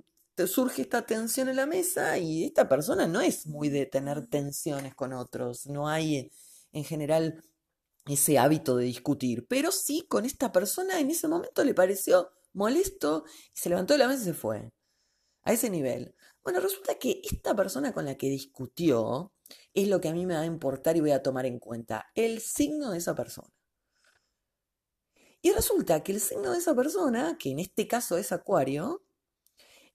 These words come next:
es del mismo signo de su exmujer, con la que también tiene sus discusiones.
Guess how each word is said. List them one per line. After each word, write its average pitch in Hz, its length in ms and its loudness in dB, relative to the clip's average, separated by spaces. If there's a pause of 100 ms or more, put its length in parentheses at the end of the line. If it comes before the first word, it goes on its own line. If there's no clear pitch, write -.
es - 300 -6
del 240 160 2
mismo 359 260 0
signo 233 540 2
de 175 320 -2
su 180 240 -4
exmujer, 165 1040 -2 (960)
con 143 180 -2
la 135 100 0
que 170 120 0
también 240 580 0
tiene 151 260 0
sus 139 200 -4
discusiones. 120 920 -8